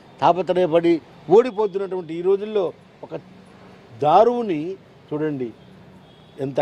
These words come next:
కనపడుతుందో చూడండి. ఆ, కేసరము, కేసరంలోని యొక్క పుప్పుడం, పుప్పుడంలోంచి కూడా చూడండి ఎంత వయ్యారం అండి ఆ స్వామి. ఈ చిటికినీల యొక్క వయ్యారం చూడండి, ఈ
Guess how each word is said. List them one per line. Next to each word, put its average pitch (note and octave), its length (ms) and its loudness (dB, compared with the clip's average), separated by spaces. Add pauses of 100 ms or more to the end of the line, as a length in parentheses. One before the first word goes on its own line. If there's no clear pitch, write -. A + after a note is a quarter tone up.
కనపడుతుందో C#3 520 -4
చూడండి. A2+ 460 -10 (680)
ఆ, C#3+ 40 -6 (840)
కేసరము, D3+ 540 -4 (180)
కేసరంలోని F3+ 1080 2 (100)
యొక్క F3+ 200 -4 (640)
పుప్పుడం, D3 460 0 (120)
పుప్పుడంలోంచి F3 800 0
కూడా D#3+ 180 2 (480)
చూడండి C#3 360 -2 (100)
ఎంత C3+ 260 -6 (120)
వయ్యారం D3 440 2
అండి G#3+ 260 0
ఆ - 20 -2 (100)
స్వామి. D3+ 360 2 (280)
ఈ D#3+ 80 -8 (120)
చిటికినీల F#3 580 0
యొక్క D#3 140 -6 (100)
వయ్యారం E3 380 -2 (100)
చూడండి, C#3 320 -4 (800)
ఈ - 20 0